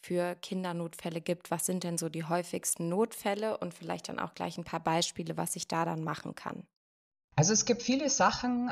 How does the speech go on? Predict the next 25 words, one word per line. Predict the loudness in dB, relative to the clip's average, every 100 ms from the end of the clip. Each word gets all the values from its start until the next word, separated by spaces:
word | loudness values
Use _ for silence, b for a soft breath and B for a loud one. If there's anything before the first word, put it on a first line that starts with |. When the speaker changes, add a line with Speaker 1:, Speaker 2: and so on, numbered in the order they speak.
| 0
Speaker 2:
die | 2
hat | 2 2
man | 2
als | 4 6 6 4 0
Elternteil | 4 6 6 2 2 2 4 6 6
vorher | 6 6 6 6
noch | 4 4
nie | 4 2
gehört. | 6 8 10 8 8
Das | 4 2
ist | 2 2
zum | 2
Beispiel | 4 4 4 4
der | 2
Fieberkrampf. | 2 2 6 6 4 4 6 4 0 -8 -16 _ _ _
Jetzt | 0 2 2
ein | 2 4
Beispiel, | 6 6 4 0 -4
kommt | 0 2 2 0 B B B B B _ 0
zwar | 4 6 6
nicht | 6 4
so | 4 4
oft | 6 6 4
vor, | -6 4 8 10 10 8 2 0
aber | 4 6 6 4 2 2 2 0